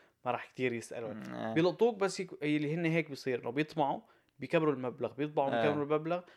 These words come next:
Speaker 1: بيطلعوا هيك إنه هذا الزلمة دايمًا عم يجيب ال-، ال-، التوقعات صح، إنه بيحط مصاري بتطلع، بيشيل مصاري بتنزل.
Speaker 2: مم.
Speaker 1: فمين هذا؟ آه، هذا ابن عم خالته لأحمد. أحمد وين بيشتغل؟ بفيسبوك. <laughs> تعال يا أحمد.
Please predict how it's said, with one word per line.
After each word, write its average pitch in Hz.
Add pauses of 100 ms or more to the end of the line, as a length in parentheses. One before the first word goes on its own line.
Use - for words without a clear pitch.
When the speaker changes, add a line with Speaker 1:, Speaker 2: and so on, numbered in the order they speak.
(140)
Speaker 1:
بيطلعوا 180
هيك -
إنه 170
هذا 180
الزلمة 170
دايمًا 180
عم 143
يجيب 139 (720)
ال-، 127
ال-، 123 (220)
التوقعات 135
صح، -
إنه 123
بيحط 190
مصاري 196
بتطلع، 143
بيشيل 147
مصاري 175
بتنزل. 123
Speaker 2:
مم. 110 (240)
Speaker 1:
فمين 185
هذا؟ 180
آه، 190
هذا 156
ابن 147
عم 156
خالته 165
لأحمد. 135
أحمد 151
وين 170
بيشتغل؟ 151
بفيسبوك. 123 (220)
<laughs> -
تعال 165
يا 170
أحمد. 151